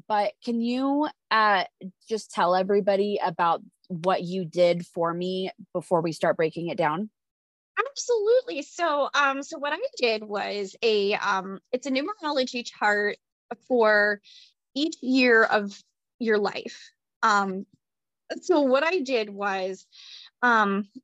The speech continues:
Speaker 2: in numerology, for those people who do not know, um, each number has a corresponding, uh, a few,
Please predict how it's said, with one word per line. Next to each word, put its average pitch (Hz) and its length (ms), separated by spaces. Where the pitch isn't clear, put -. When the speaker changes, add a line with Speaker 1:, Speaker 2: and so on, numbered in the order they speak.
Speaker 2:
in 381 200
numerology, 226 800
for 220 140
those 208 260
people 202 320
who 202 100
do 196 160
not 185 280
know, 190 460
um, 196 520
each 311 300
number 196 760
has 185 360
a 208 120
corresponding, 185 1000
uh, 220 240
a 233 120
few, 254 240